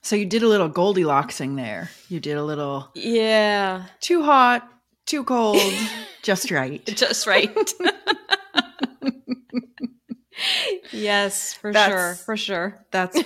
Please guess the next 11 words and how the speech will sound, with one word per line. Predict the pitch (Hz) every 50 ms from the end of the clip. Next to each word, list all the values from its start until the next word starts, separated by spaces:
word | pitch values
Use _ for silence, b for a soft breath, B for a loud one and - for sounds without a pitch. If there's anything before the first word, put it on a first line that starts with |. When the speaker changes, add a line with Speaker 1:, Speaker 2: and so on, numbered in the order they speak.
| - -
Speaker 2:
<laughs> | 330 320 - -
Speaker 1:
wonderful. | - 160 156 160 160 151 139 143 143 - - 143 147 151 160 156 151 _ _ B B B B B B B B B B B B B B _ _ _ _ _ -
You | 277 226 262 294 247
said | - 330 330 311
something | - 381 381 359 370 311 226
else | 220 247 247 - -
to | - 294
me. | 262 233 220 214 214 208 - 226
So | - - 277 254 254 247 247 226 -
you | - 208 208 240 269 277 285 285 277
now | 254 240 233 226 220 214 208 208 208 214 214 220 -